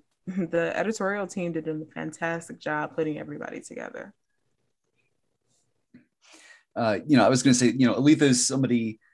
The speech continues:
Speaker 2: who I've liked since, uh, she did, she did an X-Men Gold Annual, and I think, like, twenty eighteen was the first time that I,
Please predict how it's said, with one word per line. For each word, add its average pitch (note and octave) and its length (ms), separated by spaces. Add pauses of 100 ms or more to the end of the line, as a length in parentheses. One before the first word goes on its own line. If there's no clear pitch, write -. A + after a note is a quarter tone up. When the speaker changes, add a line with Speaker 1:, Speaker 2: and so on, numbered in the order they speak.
(180)
Speaker 2:
who A#2 540 (800)
I've C#3+ 220
liked C3 260
since, A#2 440
uh, G#2+ 140
she C#3+ 200
did, - 160
she - 140
did A#2+ 80
an G#2 80
X-Men A#2 300
Gold A2+ 280
Annual, G#2 400
and F2 80
I F2+ 60
think, B2 180
like, - 140
twenty B2 300
eighteen G#2+ 340
was F2 100
the - 100
first G2 200
time G2+ 140
that F#2+ 100
I, F#2+ 60